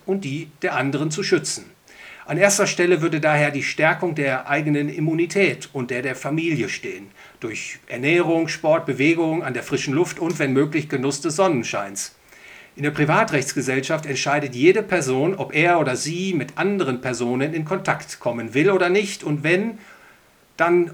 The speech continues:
äh, unter welchen Bedingungen, also beispielsweise mit oder ohne Maske, mit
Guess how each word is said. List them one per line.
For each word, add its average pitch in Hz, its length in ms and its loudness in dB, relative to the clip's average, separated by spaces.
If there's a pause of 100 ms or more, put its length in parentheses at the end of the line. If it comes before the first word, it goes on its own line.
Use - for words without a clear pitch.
äh, 170 220 -8
unter 156 340 -2
welchen 147 320 0
Bedingungen, 143 580 2
also 127 280 -4
beispielsweise 120 640 -2
mit 190 220 4
oder 123 240 -4
ohne 190 220 4
Maske, 147 540 0
mit 117 240 -10